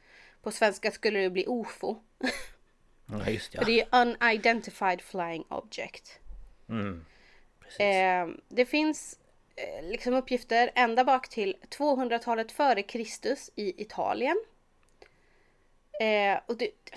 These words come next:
Speaker 1: det fanns för uppgifter om ända bak till forna Egypten. Och då skulle det ha varit några slags papyrusrullar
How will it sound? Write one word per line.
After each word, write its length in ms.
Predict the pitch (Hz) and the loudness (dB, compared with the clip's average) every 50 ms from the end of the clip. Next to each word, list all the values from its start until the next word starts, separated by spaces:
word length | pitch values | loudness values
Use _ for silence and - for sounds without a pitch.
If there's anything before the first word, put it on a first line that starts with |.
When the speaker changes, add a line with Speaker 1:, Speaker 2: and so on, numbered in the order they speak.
| - - - | -16 -16 -14
Speaker 1:
det 220 | 233 220 240 269 | -6 0 0 0
fanns 580 | 269 - - 349 311 349 359 359 330 - - - | 2 8 10 12 12 12 10 6 4 0 -6 -4
för 360 | - - 240 226 220 214 208 | 2 4 6 6 6 6 4
uppgifter 600 | - 226 233 - - 220 208 214 - - 214 202 | 2 0 -4 -4 -6 -6 -6 -6 -4 -2 0 2
om 260 | - 214 208 202 202 - - | 2 0 0 0 -4 -4 -2
ända 260 | 233 226 220 202 202 | -2 -2 0 0 0
bak 280 | 196 208 202 196 - - | 2 2 0 0 0 -6
till 240 | - - 202 196 | -12 -10 -10 -8
forna 280 | - - 247 226 214 202 | -4 -4 -2 -2 0 -2
Egypten. 840 | 208 220 220 240 302 - - - - - - 190 180 180 240 254 - - - _ - - _ - | -2 -2 -2 -4 -4 -6 -6 -14 -8 -2 0 0 2 0 -2 -6 -8 -12 -20 _ -20 -20 _ -10
Och 100 | - 214 | -4 -2
då 120 | 240 233 | -2 -2
skulle 240 | 233 - - 247 240 | -2 0 0 2 4
det 60 | 233 | 4
ha 60 | 226 | 4
varit 340 | 214 214 208 190 196 196 - | 4 2 2 2 0 -2 -2
några 280 | 214 196 190 185 185 190 | -2 0 0 0 0 -2
slags 380 | - - 202 190 - - - | -4 -8 -8 -8 -10 -14 -18
papyrusrullar 1000 | - - 202 202 - 220 196 180 185 190 196 196 190 185 180 180 185 185 208 | -14 -14 -14 -8 -4 -4 -2 -2 -4 -6 -4 -2 -2 0 2 4 4 2 2